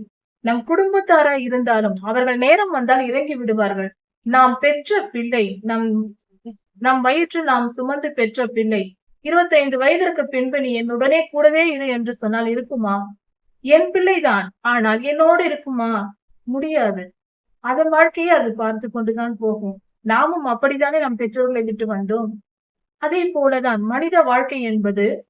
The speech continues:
ரயில் பயணம் போல, அவரவர் வந்த இடத்தில் அவரவர் இறங்கி போய் விடுவார்கள், அவர்களுக்குரிய நேரம் வரும்போது. அப்படி இருக்க, குடும்பத்தாரே அந்த நிலை என்றால், நண்பர்கள், மற்ற உறவினர்கள் எல்லாம் எந்த அளவுக்கு, அவர்கள் காலம் அந்த நேரம் வரைக்கும் தான் நம்முடன் இருப்பார்கள்.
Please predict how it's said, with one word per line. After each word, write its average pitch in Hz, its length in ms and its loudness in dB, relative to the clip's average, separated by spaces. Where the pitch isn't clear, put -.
ரயில் 277 380 0
பயணம் 311 360 6
போல, 294 260 2
அவரவர் 269 440 4
வந்த 277 220 0
இடத்தில் 269 400 0
அவரவர் 240 380 -2
இறங்கி 277 320 -4
போய் 240 240 -4
விடுவார்கள், 196 560 -4
அவர்களுக்குரிய 226 640 -4
நேரம் 233 300 -4
வரும்போது. 196 480 -4
அப்படி 330 300 2
இருக்க, 349 240 2
குடும்பத்தாரே 330 720 4
அந்த 269 240 2
நிலை 247 240 -2
என்றால், 220 420 0
நண்பர்கள், 247 560 2
மற்ற 262 340 -2
உறவினர்கள் 254 680 0
எல்லாம் 277 260 -4
எந்த 285 260 0
அளவுக்கு, 214 420 0
அவர்கள் 311 420 8
காலம் 320 360 6
அந்த 254 220 -2
நேரம் 330 380 4
வரைக்கும் 339 420 0
தான் 339 140 4
நம்முடன் 220 400 0
இருப்பார்கள். 190 540 -6